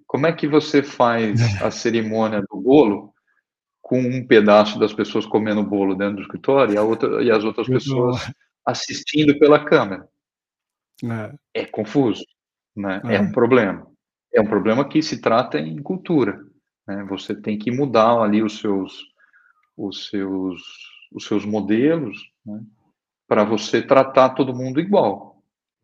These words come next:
Speaker 1: porque começa ali a história, né? E esse, esse é um exemplo de uma dificuldade.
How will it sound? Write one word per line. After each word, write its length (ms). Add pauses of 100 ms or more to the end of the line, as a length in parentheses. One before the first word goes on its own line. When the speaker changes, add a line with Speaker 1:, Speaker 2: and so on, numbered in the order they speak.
(100)
Speaker 1:
porque 220
começa 480
ali 220
a 40
história, 480 (360)
né? 200 (720)
E 640
esse, 240 (120)
esse 160
é 40
um 60
exemplo 400
de 60
uma 160
dificuldade. 800